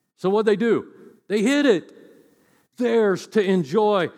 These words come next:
the rest of their short lives, more than they'll ever need to eat or drink,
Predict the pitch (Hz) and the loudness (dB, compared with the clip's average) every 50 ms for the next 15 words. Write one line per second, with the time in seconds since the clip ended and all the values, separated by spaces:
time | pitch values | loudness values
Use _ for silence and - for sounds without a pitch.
0 | - _ _ _ - 190 196 190 185 196 208 214 202 - - - - 160 165 143 | -16 _ _ _ -4 -2 0 0 2 0 0 0 -2 -6 -10 -14 -8 -6 -6 -2
1 | 135 170 165 156 156 - - - 196 185 185 190 180 180 - - - 143 156 160 | 2 2 2 2 0 -4 -4 0 0 2 2 0 -2 -4 -10 -8 -4 -2 0 0
2 | 143 131 123 110 101 95 - - - - _ _ _ _ _ _ _ _ _ _ | 0 0 -2 -4 -6 -8 -10 -16 -18 -20 _ _ _ _ _ _ _ _ _ _
3 | _ _ _ _ - 170 196 214 202 208 196 185 180 180 165 - - 202 233 247 | _ _ _ _ -6 -2 0 0 0 0 0 0 -2 -2 -4 -4 -2 0 0 0
4 | 233 185 214 190 180 185 185 185 147 175 160 160 180 185 190 170 170 160 135 120 | 0 0 0 0 2 0 0 0 -2 -4 -2 -2 -2 -2 0 0 0 -2 0 0
5 | 156 165 143 127 127 | 0 0 0 0 -2